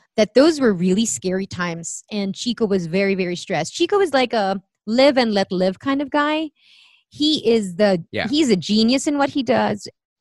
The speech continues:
Speaker 1: And he's an artist and he can't take, he really, it's, it will be so stressful for him, any kind of confrontation or trouble like that. And I knew that it had taken a toll on him.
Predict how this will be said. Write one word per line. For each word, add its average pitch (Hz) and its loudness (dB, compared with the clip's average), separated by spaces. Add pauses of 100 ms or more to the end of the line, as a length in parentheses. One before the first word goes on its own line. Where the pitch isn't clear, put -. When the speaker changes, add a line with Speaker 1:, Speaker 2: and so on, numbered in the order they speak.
Speaker 1:
And 220 4
he's 220 -2
an 208 2
artist 175 -2
and 190 0
he 185 -2 (200)
can't 226 0
take, 175 -2 (460)
he 277 2
really, 247 0
it's, - -6
it 214 -4
will 240 0
be 220 0
so 262 0
stressful 208 -2
for 180 -6
him, 151 -8 (120)
any 208 2
kind 208 0
of 170 -4
confrontation 170 -6 (100)
or 196 0
trouble 170 -6
like 151 -10
that. 135 -6 (480)
And 214 2
I 208 4
knew 226 2
that 214 4
it 196 0
had 185 -2
taken 180 -2
a - -6
toll 175 -2
on 156 -2
him. 147 -6